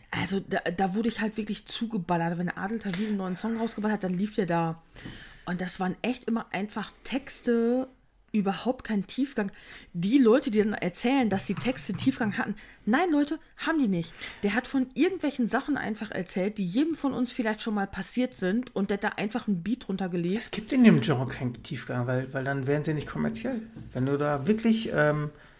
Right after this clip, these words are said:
Speaker 2: polarisieren würdest, wird doch kein, kein, ähm, äh, wie heißen die, also diese Majors sagen, klar, cool, mach eine Single.
Speaker 1: Ja, okay, in der englischen Musik, die ich höre,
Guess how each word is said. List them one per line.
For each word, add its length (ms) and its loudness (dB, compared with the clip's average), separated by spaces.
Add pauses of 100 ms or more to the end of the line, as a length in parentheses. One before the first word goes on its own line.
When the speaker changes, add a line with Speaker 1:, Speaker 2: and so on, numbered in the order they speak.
(180)
Speaker 2:
polarisieren 640 6
würdest, 500 -2
wird 120 -8
doch 120 -10
kein, 360 -6
kein, 340 -6
ähm, 340 -6
äh, 360 -4
wie 60 -8
heißen 220 -6
die, 100 -4
also 200 -2
diese 200 0
Majors 380 0
sagen, 280 -4 (260)
klar, 440 -6 (140)
cool, 260 2
mach 160 -4
eine 80 -4
Single. 340 0 (300)
Speaker 1:
Ja, 120 -8
okay, 240 0 (100)
in 120 2
der 160 0
englischen 400 2
Musik, 340 0
die 120 -4
ich 180 -6
höre, 420 2